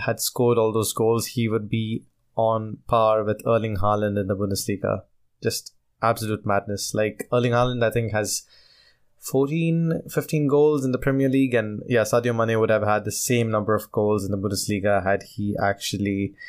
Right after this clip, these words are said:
scored from all those chances. But, uh, anyways, that is not the point. The point is that, uh, Sadio Mane is not good at all as a focal point in attack, as a solo striker. He needs support,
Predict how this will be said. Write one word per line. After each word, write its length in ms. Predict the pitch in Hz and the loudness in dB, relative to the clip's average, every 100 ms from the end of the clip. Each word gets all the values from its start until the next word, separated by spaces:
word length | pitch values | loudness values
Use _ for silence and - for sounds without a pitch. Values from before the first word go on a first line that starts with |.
| - | -8
scored 480 | - - - 104 104 | -4 -2 0 0 0
from 160 | - 104 | -2 0
all 140 | 101 | 0
those 220 | 101 104 | 0 -2
chances. 720 | - 123 110 101 - - - - - - _ _ _ _ _ - | 0 0 -2 -4 -6 -6 -8 -8 -10 -10 _ _ _ _ _ 0
But, 420 | 123 123 120 - | 2 2 -2 -6
uh, 520 | 131 120 117 117 117 113 - | 0 2 4 4 2 -2 -4
anyways, 400 | 160 165 151 139 | 0 2 2 2
that 140 | 120 127 | 2 2
is 100 | 120 | 2
not 140 | 120 | 0
the 80 | 107 | -2
point. 420 | - 139 170 170 | 0 2 2 0
The 140 | 123 113 | 0 2
point 300 | 123 123 120 | 2 2 2
is 200 | 113 101 | 0 2
that, 300 | 107 104 - | 2 2 2
uh, 180 | 104 | 0
Sadio 320 | 101 120 113 110 | 2 2 0 2
Mane 520 | 107 110 113 113 - _ | 2 2 2 0 -4 _
is 240 | 120 110 92 | 0 0 0
not 420 | 104 104 104 - - | 2 2 0 -6 0
good 200 | 110 101 | 2 4
at 160 | 101 - | 2 2
all 220 | 113 113 | 2 2
as 120 | 107 | 2
a 60 | 101 | -6
focal 400 | - 131 135 135 | -2 0 2 0
point 280 | 117 113 104 | 2 -2 0
in 100 | 107 | -4
attack, 320 | 101 110 104 | 0 0 0
as 120 | 107 104 | 0 -2
a 80 | |
solo 420 | 101 - 113 107 104 | 0 2 4 4 2
striker. 540 | - 117 117 120 120 | 2 2 2 4 2
He 200 | 120 113 | 2 -2
needs 380 | 110 127 147 139 | 2 2 2 0
support, 540 | - 127 151 156 160 | -2 0 4 2 2